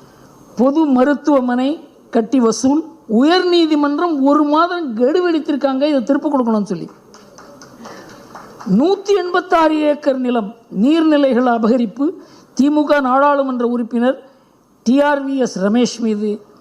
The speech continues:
உயர்நீதிமன்றம் விசாரணை செய்ய உத்தரவிட்டு குற்றச்சாட்டுகளின் தன்மையும் பட்டா நிலங்கள் மாற்றப்பட்ட அரசு நில ஆழத்தின் அளவையும் நீர்நிலைகளையும் பட்டா நிலமாக மாற்றியதை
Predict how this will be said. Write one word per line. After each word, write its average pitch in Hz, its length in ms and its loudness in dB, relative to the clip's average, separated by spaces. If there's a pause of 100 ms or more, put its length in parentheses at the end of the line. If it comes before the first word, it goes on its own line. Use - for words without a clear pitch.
(300)
உயர்நீதிமன்றம் 269 800 2
விசாரணை 269 480 0
செய்ய 214 260 -6
உத்தரவிட்டு 220 540 -8
குற்றச்சாட்டுகளின் 208 840 -2
தன்மையும் 233 500 0
பட்டா 247 300 0
நிலங்கள் 233 440 -4
மாற்றப்பட்ட 233 640 -6
அரசு 226 300 0
நில 226 220 2
ஆழத்தின் 190 380 -2
அளவையும் 233 480 2 (480)
நீர்நிலைகளையும் 269 960 2
பட்டா 277 320 0
நிலமாக 254 480 0
மாற்றியதை 226 840 -2